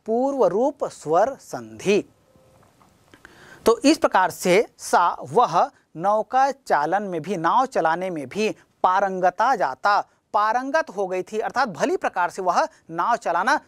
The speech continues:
सीख गई थी, इसलिए तो लोगों को नदी पार नाव से कराती थी। सा, वह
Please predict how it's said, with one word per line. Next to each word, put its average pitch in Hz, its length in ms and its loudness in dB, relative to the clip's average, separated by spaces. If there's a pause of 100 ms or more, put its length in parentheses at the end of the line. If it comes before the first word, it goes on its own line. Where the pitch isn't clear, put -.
सीख 277 340 -8
गई 156 240 -2
थी, - 460 -8
इसलिए 262 380 0
तो 311 300 2 (160)
लोगों 175 280 2
को 330 280 2 (300)
नदी 180 320 -4 (320)
पार 214 360 0 (260)
नाव 143 220 -8
से 302 160 -4
कराती 127 440 -6
थी। 170 340 -8 (840)
सा, 220 500 0 (360)
वह 196 480 4